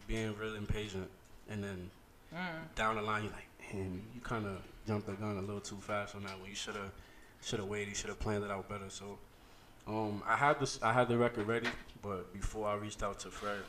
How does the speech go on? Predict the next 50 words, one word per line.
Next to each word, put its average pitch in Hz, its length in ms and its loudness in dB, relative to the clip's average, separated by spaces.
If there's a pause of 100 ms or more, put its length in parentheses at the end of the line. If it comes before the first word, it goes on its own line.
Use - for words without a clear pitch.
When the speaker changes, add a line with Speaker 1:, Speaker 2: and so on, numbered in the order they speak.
(160)
Speaker 1:
um, 95 300 -6 (160)
I 98 80 -2
wasn't 104 340 -4
even 101 400 -6 (340)
sure - 300 -6
what 185 80 -4
Speaker 2:
Yeah, 233 160 2
Speaker 1:
I 415 100 2
Speaker 2:
you 359 80 2
Speaker 1:
wanted. 330 140 2
Speaker 2:
had 392 200 4
to 294 160 -8
check 302 260 6
with 285 180 0
Fred, 285 240 0 (360)
Fred - 200 0
Speaker 1:
Yeah, - 60 -2
Speaker 2:
the - 80 -2
Godson. 311 320 0
Speaker 1:
I - 20 0 (140)
Speaker 2:
How 247 100 2
Speaker 1:
called 349 140 4
Speaker 2:
did, 359 80 4
Speaker 1:
him - 140 -6
on - 60 -10
my - 140 -6
honeymoon, 240 220 -8
Speaker 2:
how 359 180 10
did 403 120 6
Speaker 1:
man. 330 80 2
Speaker 2:
that 427 320 6
happen? 170 640 6 (480)
Speaker 1:
Um, 123 280 6
to - 120 0
be 120 160 2
honest, 160 560 6 (200)
um, 190 440 2 (200)
Speaker 2:
Yes, 190 360 10
'cause 185 180 -2
you 202 80 2
Speaker 1:
I'ma 226 60 6
Speaker 2:
gotta 208 240 12
Speaker 1:
keep 220 80 6
it - 40 4
Speaker 2:
be 240 40 2
Speaker 1:
a 233 60 4
Speaker 2:
real. 320 240 12
Speaker 1:
whole 196 100 12
stack. 113 380 4 (720)
Um, 95 480 2